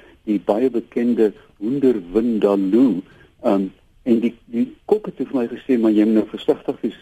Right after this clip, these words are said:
sê, "te hel daarmee, kom ons eet dit." Ek het dit natuurlik onmiddellik berou, jy weet, want ek het, ek het sit en gil soos 'n, eh, jy weet, 'n,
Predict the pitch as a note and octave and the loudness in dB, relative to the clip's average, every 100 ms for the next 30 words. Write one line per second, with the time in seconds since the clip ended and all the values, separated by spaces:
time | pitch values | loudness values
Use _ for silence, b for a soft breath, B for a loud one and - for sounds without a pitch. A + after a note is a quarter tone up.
0 | - C3 - A2 G2+ B2 C#3+ B2+ A2 G#2+ | -2 -2 2 0 2 0 0 -2 -4 -4
1 | A2+ A2 - C3 G#2 - b b b F3+ | -4 -4 -2 0 0 -2 b b b -2
2 | G3+ F3 D3 - - C3+ G#2 F#2+ A2+ - | 0 0 0 0 0 0 0 0 0 0
3 | C3 - G#2+ - B2 G2+ - b b A2 | -10 -10 -8 -2 0 -2 -10 b b -2
4 | C3 C3 A2+ B2+ C3+ - C3 - - - | -2 0 0 0 0 -2 -4 -4 -8 -6
5 | - - E3+ C3+ b b b - - A#2 | -6 0 0 0 b b b -18 -4 -2
6 | G#2 G#2+ _ _ _ _ G2+ - - G#2 | -2 -6 _ _ _ _ -16 -12 -10 -8
7 | A2+ - | -8 -8